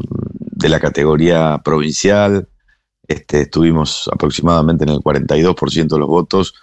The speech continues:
marca que, que, bueno, que, que hemos tenido, eh, la capacidad, toda la dirigencia del, de Unión por la Patria, de poder entender,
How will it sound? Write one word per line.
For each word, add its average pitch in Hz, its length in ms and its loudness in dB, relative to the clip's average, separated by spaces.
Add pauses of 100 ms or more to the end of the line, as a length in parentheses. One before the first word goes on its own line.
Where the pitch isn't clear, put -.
(380)
marca 85 480 0
que, 73 520 0
que, - 120 -2
bueno, 104 300 2
que, 80 220 -4
que 190 100 0
hemos 101 200 2
tenido, 90 720 0 (480)
eh, 73 880 0
la 80 160 0
capacidad, 90 840 0 (160)
toda 101 180 2
la 90 120 2
dirigencia 82 960 -2 (720)
del, 76 760 2
de 80 100 0
Unión 90 240 2
por 80 120 0
la 76 100 2
Patria, 95 460 0
de 80 140 0
poder 82 280 0
entender, 90 760 0